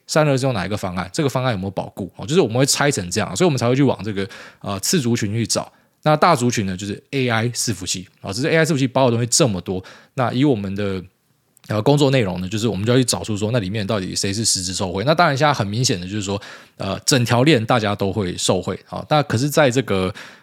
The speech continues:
呃，可能伺服器整机出货的地方不一定哦，因为他们很多本身是做传统伺服器的，所以它会有排挤的效应哦。所以它整个逻辑是这样子，就是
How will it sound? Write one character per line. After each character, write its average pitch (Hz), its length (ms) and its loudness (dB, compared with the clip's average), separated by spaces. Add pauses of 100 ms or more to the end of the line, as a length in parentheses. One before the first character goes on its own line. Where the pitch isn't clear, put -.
呃， 90 200 -4
可 113 100 -2
能 117 80 0
伺 175 200 0
服 151 40 0
器 147 140 -2
整 104 220 0
机 127 120 -2
出 143 220 2
货 131 160 4
的 98 80 0
地 113 160 0
方 95 200 0
不 127 140 2
一 92 40 -2
定 95 200 0
哦， 87 160 -2
因 127 80 2
为 143 80 6
他 151 160 2
们 131 160 4
很 101 200 -2
多 123 200 4
本 92 200 0
身 107 200 0
是 104 400 -4
做 95 400 -4
传 123 200 -4
统 117 120 0
伺 104 160 -2
服 90 80 -8
器 92 200 -2
的， 85 80 -8
所 135 100 0
以 - 20 2
它 113 120 0
会 120 100 2
有 92 80 -2
排 104 240 -2
挤 90 180 -2
的 90 60 -6
效 95 240 0
应 95 140 -6
哦。 95 100 -10
所 110 100 2
以 - 0 -
它 175 60 6
整 151 140 2
个 110 80 2
逻 127 120 6
辑 127 200 2
是 120 80 -2
这 123 40 0
样 104 140 -2
子， 85 80 -10
就 117 80 -4
是 131 100 2